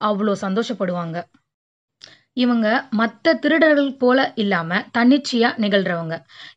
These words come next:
இவங்களுக்கு யாருடைய ஒத்துழைப்பும் தேவைப்படுறதில்ல. இவங்க திட்டம் போட்டும் திருடுறது கிடையாது. அதே மாதிரி இவங்க திருடுற பொருளை பயன்படுத்த மாட்டாங்க. மறைவா வச்சுக்கிட்டு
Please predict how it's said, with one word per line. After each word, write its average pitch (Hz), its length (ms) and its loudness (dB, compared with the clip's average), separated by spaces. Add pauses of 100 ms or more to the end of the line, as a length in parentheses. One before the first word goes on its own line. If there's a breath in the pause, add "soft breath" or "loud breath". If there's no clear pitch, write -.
இவங்களுக்கு 254 600 4
யாருடைய 247 760 4
ஒத்துழைப்பும் 240 760 0
தேவைப்படுறதில்ல. 190 800 -2 (460 loud breath)
இவங்க 240 400 2
திட்டம் 277 480 -2
போட்டும் 262 460 0
திருடுறது 233 340 2
கிடையாது. 190 600 -2 (220 soft breath)
அதே 220 340 2
மாதிரி 208 520 0
இவங்க 220 480 0
திருடுற 302 380 2
பொருளை 208 340 0 (120)
பயன்படுத்த 240 520 0
மாட்டாங்க. 180 480 -4 (380 loud breath)
மறைவா 277 480 4
வச்சுக்கிட்டு 214 640 -2